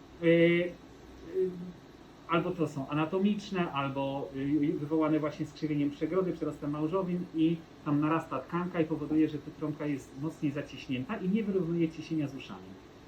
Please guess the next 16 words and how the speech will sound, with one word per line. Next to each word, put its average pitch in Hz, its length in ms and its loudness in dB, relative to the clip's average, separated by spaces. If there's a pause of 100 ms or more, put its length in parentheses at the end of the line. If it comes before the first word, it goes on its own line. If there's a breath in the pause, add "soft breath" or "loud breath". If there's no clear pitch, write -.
(140)
I 262 240 6
zaczynają 196 300 -2
się 175 120 -2
problemy. 135 520 0 (200)
Przytykanie 190 600 -2
uszu, 156 320 -2
niedosłuch, 160 600 0 (640)
y, 143 360 2
a 147 300 2 (160)
może 147 220 -2
prowadzić 143 440 -4
do - 160 -2
przewlekłego 131 920 -6
zapalenia 123 420 -6
ucha. 98 300 -14 (540)
Więc, 165 420 2